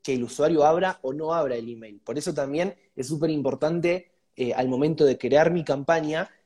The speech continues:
pensar, eh, y ponerme a, a, en el lugar del usuario y decir, bueno, yo como usuario abrirí-, abriría este email, ¿qué quiero yo ver en un email que como asunto tiene X cosa, ¿no? Em,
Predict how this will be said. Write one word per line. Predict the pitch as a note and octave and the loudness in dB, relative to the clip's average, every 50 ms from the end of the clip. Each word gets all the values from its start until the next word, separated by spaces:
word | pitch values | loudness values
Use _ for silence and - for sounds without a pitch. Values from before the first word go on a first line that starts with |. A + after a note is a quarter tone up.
| _ _ _ | _ _ _
pensar, | - C3+ C3+ C3 - - F#3 G3+ G3+ G#3+ - - - - - | -2 -2 -2 0 2 4 4 6 4 2 -2 -6 -12 -6 -4
eh, | C3+ C3+ B2+ B2 A#2+ A2 - | -2 -2 -2 -2 -4 -6 -6
y | C3 B2+ | -8 -6
ponerme | B2+ B2 B2+ D3 D#3+ F3 F3+ E3+ D#3 | -4 -2 -2 0 0 0 0 0 -2
a, | C#3+ - | -2 -2
a, | B2 B2 B2 A#2+ A2 - - | -4 -4 -4 -4 -6 -6 -6
en | - C3 | -6 -4
el | C3 B2 | -2 0
lugar | A#2+ B2 B2 C3 C#3 D#3 F3+ | 0 2 2 4 4 2 2
del | F#3+ F#3+ E3+ | 0 -2 -2
usuario | C3+ - - C#3+ C#3+ C#3 C3+ C3 D3 E3+ G3 - - - - | -4 -2 0 2 2 2 4 4 4 4 2 0 -4 -10 -10
y | B2+ A#2+ | -8 -6
decir, | - C#3+ C#3 | -4 0 0
bueno, | D#3 D#3 B2+ | 0 0 0
yo | A2 - F3+ F#3 | -2 -4 -4 -4
como | G3 F#3+ | -2 -4
usuario | F3 D3 - D3 B2+ A#2+ A#2+ - | -4 -4 -2 -2 -2 -2 -2 -2
abrirí-, | B2+ B2 B2 A#2+ - E3 G3 F#3+ - | -2 -4 -4 -6 -6 -6 -6 -6 -4
abriría | - C3+ C3 B2+ C3 C3 F#3+ G#3+ G#3 | -4 -4 -4 -4 -4 -2 0 0 -2
este | - - - B2+ | 0 -2 -2 0
email, | D3 F3+ F3 C#3+ B2+ C3 | 0 2 0 0 0 0
¿qué | F#3+ F#3+ | -2 0
quiero | - G#3 D#3 B2 | 2 2 2 2
yo | - - C#3 C3 | 0 0 2 4
ver | C#3 D3 E3 E3 - | 6 6 6 4 2
en | C3 C3+ | 0 -2
un | C#3+ D3 | -2 0
email | D#3 E3 F3+ F#3 F#3+ G3 F3 - | 0 0 2 4 4 2 2 2
que | - D3 D#3 F3+ F3 - - - - _ _ _ | 2 2 2 2 0 -4 -10 -20 -20 _ _ _
como | - C#3 C3 B2 | -4 -2 -2 -2
asunto | A#2 - - F3+ F3+ F3+ F3 E3 C3+ | -2 -2 -2 -2 -2 0 -2 -2 0
tiene | C3+ C#3+ D3+ D#3 E3 F3 F3+ F3 - _ _ _ _ _ _ | 2 2 2 2 0 -2 -2 -4 -8 _ _ _ _ _ _
X | - C3+ C3 B2+ C3 - - | -2 -2 -2 -2 -6 -6 -4
cosa, | - A#2 G#2+ - A2+ A2+ | -4 -4 -2 -2 0 2
¿no? | B2+ D#3 G#3+ - - - - - - _ _ - | 4 4 4 2 -4 -12 -20 -20 -20 _ _ 4
Em, | D3 C#3+ C#3 C3 C3 C3 B2+ B2+ B2 | 6 6 6 4 2 0 -2 -4 -6